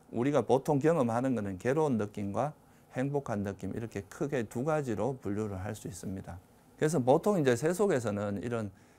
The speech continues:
괴로운 느낌이 일어나면 괴롭다고 이야기를 해요. 괴로운 감정이 일어났을 때. 그리고 또 행복한 느낌이 일어나면 그거를 이제 행복이라고 이야기를 하는데, 일반적으로 사람들은 이제 사람들이,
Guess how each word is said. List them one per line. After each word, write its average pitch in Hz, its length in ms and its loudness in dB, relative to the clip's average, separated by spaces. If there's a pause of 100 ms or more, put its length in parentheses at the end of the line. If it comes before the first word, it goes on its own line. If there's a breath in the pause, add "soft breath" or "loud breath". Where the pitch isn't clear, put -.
(160 loud breath)
괴로운 180 400 6
느낌이 151 360 4
일어나면 139 640 0
괴롭다고 127 600 2
이야기를 98 380 -4
해요. 95 240 -6 (360)
괴로운 110 340 -2
감정이 98 420 -6
일어났을 92 560 -10
때. 135 180 -8 (540 loud breath)
그리고 113 300 -2 (100)
또 95 80 -6 (220)
행복한 120 720 0 (340 loud breath)
느낌이 113 400 -2
일어나면 101 600 -4
그거를 98 380 -6
이제 92 180 -8
행복이라고 95 800 -4 (100)
이야기를 101 380 -8
하는데, 101 480 -10 (400 loud breath)
일반적으로 196 680 2
사람들은 113 840 -2
이제 98 340 -8
사람들이, 139 680 -2